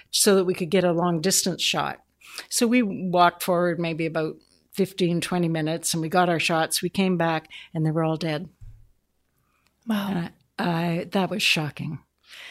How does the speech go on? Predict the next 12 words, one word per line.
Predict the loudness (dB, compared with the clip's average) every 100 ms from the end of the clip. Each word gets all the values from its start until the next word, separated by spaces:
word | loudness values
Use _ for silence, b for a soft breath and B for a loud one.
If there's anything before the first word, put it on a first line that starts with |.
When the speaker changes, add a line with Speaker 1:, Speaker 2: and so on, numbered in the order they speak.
| B 0
Speaker 1:
Because, | 2 4 4 6 4 0
first | 4 4 4
of | 4
all, | 4
you | 4
realize, | 4 4 2 4
"Oh, | 6 8 8 4
it | -2
could | -2 0
be | 2
you." | 4 4 4 2 0 B B B
But | 2 2 2